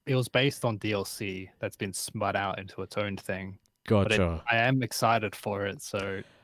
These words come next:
Speaker 1: it's
Speaker 2: It
Speaker 1: hard to
Speaker 2: looks
Speaker 1: tell
Speaker 2: cool.
Speaker 1: quite what it is.
Speaker 2: To m-, I
Speaker 1: Kind
Speaker 2: love
Speaker 1: of,
Speaker 2: it.
Speaker 1: like, I was
Speaker 2: I,
Speaker 1: pretty
Speaker 2: I, yeah.
Speaker 1: disappointed not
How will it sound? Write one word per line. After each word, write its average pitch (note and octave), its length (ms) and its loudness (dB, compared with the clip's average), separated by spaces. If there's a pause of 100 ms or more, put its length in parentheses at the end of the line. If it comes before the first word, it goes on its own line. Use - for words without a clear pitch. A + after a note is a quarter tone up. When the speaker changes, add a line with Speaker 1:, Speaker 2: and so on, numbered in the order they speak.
Speaker 1:
it's A#2 180 6
Speaker 2:
It B2+ 40 12
Speaker 1:
hard A#2+ 120 10
to A#2+ 80 10
Speaker 2:
looks A#2+ 200 12
Speaker 1:
tell C3 80 8
Speaker 2:
cool. B2 180 10
Speaker 1:
quite G2 180 10
what G2 160 -4
it F#2+ 80 -14 (220)
is. - 60 -20 (280)
Speaker 2:
To C#3 100 2
m-, C3 140 -2 (240)
I B2 140 10
Speaker 1:
Kind E3 140 10
Speaker 2:
love A2+ 100 12
Speaker 1:
of, A2+ 60 8
Speaker 2:
it. C3 40 10 (240)
Speaker 1:
like, D3+ 160 2
I F#2+ 140 6
was B2+ 100 10
Speaker 2:
I, A#2+ 60 8
Speaker 1:
pretty - 60 2
Speaker 2:
I, G#2 100 8
yeah. - 40 8
Speaker 1:
disappointed B2 440 4
not B2 120 -4